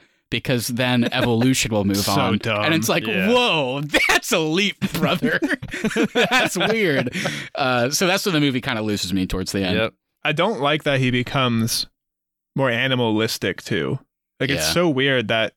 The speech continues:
Speaker 2: 'cause he's been a human his whole life, and now
Speaker 1: Mm-hmm.
Speaker 2: he, just because he's a lizard, he's growling and, like, hissing at people. It's like, what the fuck? When have you ever done that in your life?
Speaker 1: Yeah, yeah. I feel like, a pretty huge Spider-Man moment. I remember when I first saw this, I was like,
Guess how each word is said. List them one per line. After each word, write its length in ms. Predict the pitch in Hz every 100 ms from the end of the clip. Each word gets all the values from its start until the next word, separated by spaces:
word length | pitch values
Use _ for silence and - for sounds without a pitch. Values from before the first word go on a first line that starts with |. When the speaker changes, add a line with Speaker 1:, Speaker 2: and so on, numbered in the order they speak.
| -
Speaker 2:
'cause 120 | 151
he's 140 | 180 143
been 120 | 196
a 60 |
human 320 | 123 143 147 110
his 120 | 107
whole 160 | 123
life, 360 | 113 120 107 113
and 100 | 123
now 200 | 120 143
Speaker 1:
Mm-hmm. 140 | 156
Speaker 2:
he, 180 | 135 139
just 260 | 110 139 -
because 360 | 135 - 127
he's 120 | 139 127
a 60 |
lizard, 300 | 117 127 131
he's 160 | 120 110
growling 720 | 107 101 139 131 135 143 147 _
and, 100 | 139
like, 120 | 113 107
hissing 400 | - 117 147 143
at 100 | 139
people. 400 | 151 160 160 170
It's 100 | -
like, 100 | 139
what 140 | 156
the 100 | 170
fuck? 440 | - - 117 170 -
When 280 | 294 247 247
have 100 | 185
you 60 |
ever 300 | - 156 220
done 220 | 156 156 139
that 160 | 113
in 140 | 98 127
your 100 | 120
life? 460 | 120 101 110 - - _ _ _ _ -
Speaker 1:
Yeah, 380 | 95 92 87 87 _ _
yeah. 340 | 107 92 90 90 _ _ _ _ _ _ _ _ 127
I 40 |
feel 100 | 143
like, 80 | 135
a 80 | 143
pretty 240 | 185 147
huge 420 | - 139 135 123
Spider-Man 560 | - - 135 127 113 104
moment. 200 | 127 131
I 20 | 104
remember 160 | 120
when 80 | 110
I 20 |
first 320 | 104 139 113 -
saw 180 | 135
this, 160 | 139 120
I 60 | 120
was 100 | 107
like, 140 | 107